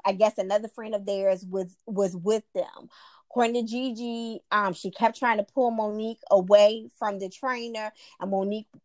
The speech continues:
you know, would, would kinda laugh it off and just, you know, was kinda like, "Oh, girl, ain't nothing to it. We just having fun," this, that, and the third. But according to Gigi, basically,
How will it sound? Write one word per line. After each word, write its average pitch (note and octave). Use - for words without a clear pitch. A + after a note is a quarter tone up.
you C4
know, G3
would, F#3+
would F#3+
kinda A3+
laugh G3
it G#3+
off F#3+
and G#3
just, A#3
you C#4
know, A#3+
was G3
kinda C#4+
like, A#3+
"Oh, C#4
girl, A3
ain't G#3+
nothing G3+
to G#3+
it. G3+
We G3+
just G#3
having G3+
fun," F#3
this, G#3+
that, G3
and F3+
the F#3
third. G3+
But F#3+
according C4+
to C#4
Gigi, A#3
basically, F#3+